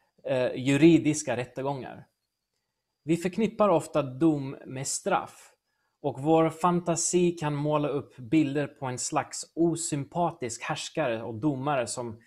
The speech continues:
ska ge sitt slutbesked. Men som Athanasius en gång för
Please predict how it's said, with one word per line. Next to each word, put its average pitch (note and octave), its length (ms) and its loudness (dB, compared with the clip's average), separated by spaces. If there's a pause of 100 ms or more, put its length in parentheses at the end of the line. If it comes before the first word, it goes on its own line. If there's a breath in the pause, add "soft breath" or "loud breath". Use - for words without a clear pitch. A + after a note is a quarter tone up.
ska - 240 -4
ge A#2+ 300 -4
sitt A#2 400 -12
slutbesked. - 1120 -10 (1300)
Men E3+ 480 0
som G3 460 -2 (580)
Athanasius D#3+ 920 -4
en C#3 240 -8
gång A#2+ 300 -6
för B2 320 -6